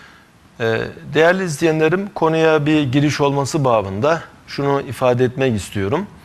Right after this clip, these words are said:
Şu dünya bir imtihan dünyası. Allahu Teala bizleri şu dünyada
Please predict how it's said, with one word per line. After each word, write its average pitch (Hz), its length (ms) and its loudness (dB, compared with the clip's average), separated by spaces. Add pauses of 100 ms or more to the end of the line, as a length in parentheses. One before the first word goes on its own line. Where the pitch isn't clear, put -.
(420)
Şu 180 200 0
dünya 156 400 2
bir 160 180 0
imtihan 147 460 0
dünyası. 107 560 -2 (600)
Allahu 143 380 2
Teala 131 380 0
bizleri 123 400 0
şu 139 180 -4
dünyada 120 520 2